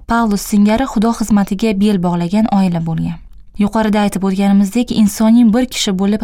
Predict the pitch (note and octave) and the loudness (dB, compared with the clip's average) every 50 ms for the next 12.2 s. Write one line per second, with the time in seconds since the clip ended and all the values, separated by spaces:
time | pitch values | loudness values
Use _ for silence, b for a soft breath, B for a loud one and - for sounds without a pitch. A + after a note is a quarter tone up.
0 | - - G3+ - G#3+ G#3+ G3+ G3 - - F#3+ F3+ F3+ F3+ - - C#4 D#4+ B B | -4 -4 0 2 2 2 2 0 -2 -4 -4 -4 -4 -4 -2 -2 -2 -2 B B
1 | B B B - C4+ C#4+ - D4 C4+ C4+ - A3 G3+ - A3 A3 G#3+ F#3+ F#3 F3 | B B B 0 0 2 2 0 0 0 0 -2 -2 0 2 2 2 2 2 0
2 | E3+ E3+ F3 F3 F3 - F#3 - - - - - - - - - G3 G3+ G#3 - | -2 -2 -4 -4 -6 -8 -12 -14 -16 -20 -20 -20 -18 -10 -6 -2 -2 -2 0 0
3 | G#3+ G#3+ - - - - - - - - - B3 A3+ A3 A3 A3 G#3 - G3 F#3+ | 0 0 0 -2 -6 -10 -12 -8 -6 -4 -2 0 2 2 2 2 0 0 -2 0
4 | B3 B3+ A3+ - A#3 A#3 A#3 A3+ G3+ G#3+ G#3+ G#3+ G#3+ - B3 A3+ - - G3+ F#3+ | 0 0 0 0 2 2 4 4 4 2 0 0 -2 -2 -4 -2 0 0 2 2
5 | F#3 F3+ F3 G3 G3 F#3+ F3+ - G#3+ A3+ A#3 A3 - F#3 F3+ - - F3 - F#3+ | 2 0 0 0 0 0 0 0 2 4 4 4 2 0 -4 -4 -6 -6 -4 -4
6 | F#3 F3+ F#3 F#3+ G3+ G3 - - C4+ D4+ D#4 B B B B B B - - A3 | -4 -4 -2 -2 -2 -4 -2 -2 -2 -2 -2 B B B B B B -4 -2 0
7 | C4 C#4+ D4 C#4+ - - - A#3+ A#3+ B3 B3 B3 A#3 - - G3 G3 - - G#3+ | 2 2 2 0 0 -2 0 2 2 2 2 2 0 0 -2 -2 -2 -2 -2 0
8 | G#3+ A#3+ B3+ G#3+ G3+ A3+ C4 D4+ D4+ - A#3 - - - F#3+ F#3 F#3+ G#3 G3+ - | 0 2 0 2 2 4 4 2 2 0 -2 -4 -2 -2 -2 0 0 0 -2 -2
9 | - G3 F#3+ E3+ - - E3+ E3 E3 - - - - E3+ - - - - - - | -2 -2 -2 -2 -2 -4 -4 -4 -6 -6 -8 -12 -12 -14 -14 -18 -20 -20 -20 -20
10 | - - - - F#3+ F#3+ - A3+ A3 G3+ F#3+ G3 G3 G3 F#3+ F#3 G3 G3+ - - | -20 -12 -8 -6 -6 -4 -2 -2 0 0 0 0 0 0 0 0 -2 -4 -4 -4
11 | - A#3+ A#3 G#3+ G#3 - - B3+ D4 B B B B B G#3 A3 A#3 A#3 G#3+ - | -2 0 0 0 0 0 0 0 0 B B B B B 2 4 4 2 2 0
12 | D4+ E4 E4+ | 0 0 0